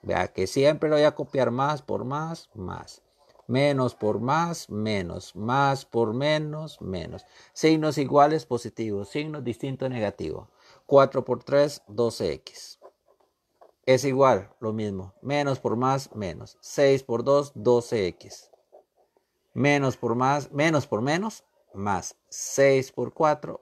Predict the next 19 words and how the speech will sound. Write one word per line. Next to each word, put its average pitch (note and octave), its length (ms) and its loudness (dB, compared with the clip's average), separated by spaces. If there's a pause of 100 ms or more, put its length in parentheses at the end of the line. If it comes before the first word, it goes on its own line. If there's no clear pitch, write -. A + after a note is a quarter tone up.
veinticuatro. - 680 -16 (300)
Entonces, A2+ 300 2 (340)
¿qué D#3+ 140 2
hice F3+ 320 4
primero? E3+ 540 -6
Multipliqué. F#2+ 1080 -8 (100)
¿Quién E3+ 220 0
multipliqué? F#3 680 -2 (380)
Los C3+ 220 4
números E3+ 340 4
que C#3 80 4
están D#3+ 240 4
al D3+ 160 4
par D3+ 300 2
del C3+ 100 0
paréntesis G3 600 0
por A2 200 -2
cada A#2+ 280 8
uno. - 260 -12